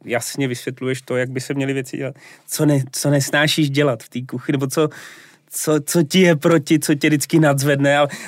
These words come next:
a taky se vošívá, že do toho nechceš a vyhejbáš se tomu a, jo, ať už to je vaření nebo nějaká činnost jako v tom gastronomickém podniku, jako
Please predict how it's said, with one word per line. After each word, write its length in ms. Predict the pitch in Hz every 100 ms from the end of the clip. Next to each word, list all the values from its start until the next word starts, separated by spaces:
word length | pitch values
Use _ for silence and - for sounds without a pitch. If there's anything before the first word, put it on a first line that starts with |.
| -
a 140 | 123
taky 280 | 123 147 147
se 140 | 180
vošívá, 540 | 147 151 - 160 147 147
že 120 | 156
do 100 | 151
toho 220 | 147 151
nechceš 460 | 156 143 - 151 139
a 60 |
vyhejbáš 680 | 147 139 165 170 175 160 143
se 140 | - 151
tomu 500 | 151 139 147 147 143
a, 100 | 127 - - - - - 127 127
jo, 140 | 135
ať 180 | 147 -
už 120 | 156
to 80 | -
je 100 | 156
vaření 480 | 139 147 180 180 151
nebo 340 | 135 131 135 131 - _
nějaká 300 | 139 139 147
činnost 600 | 143 - 156 160 151 -
jako 300 | 151 143 147
v 140 | 139 -
tom 200 | 156 151
gastronomickém 760 | 135 - 151 156 151 - 170
podniku, 460 | 151 151 147 175 147
jako 300 | 135 131 156